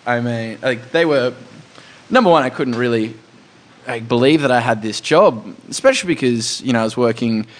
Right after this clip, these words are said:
alongside you guys, which at the time was a very big deal. And it's something I learnt, uh, is that it's impossible to work with people that you admire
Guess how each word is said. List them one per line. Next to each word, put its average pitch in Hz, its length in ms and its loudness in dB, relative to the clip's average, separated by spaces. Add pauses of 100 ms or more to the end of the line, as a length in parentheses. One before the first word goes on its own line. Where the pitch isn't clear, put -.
(160)
alongside 117 520 0
you 135 160 -2
guys, 117 680 -6 (480)
which 147 320 -4
at 233 140 -2
the 117 80 -6
time 123 240 -4
was 107 100 -6
a 107 60 -14
very 127 320 0
big 101 240 -10
deal. 110 380 -4 (680)
And 202 100 2
it's 233 120 -2
something 262 260 2
I 180 80 4
learnt, 139 400 2 (240)
uh, 120 460 2 (880)
is 139 180 -4
that - 360 -2 (200)
it's 156 240 -4
impossible 143 920 -2 (160)
to 113 360 0
work 117 600 0 (120)
with 131 460 -4 (180)
people 113 360 -4
that 107 140 -8
you 120 120 2
admire 113 540 -2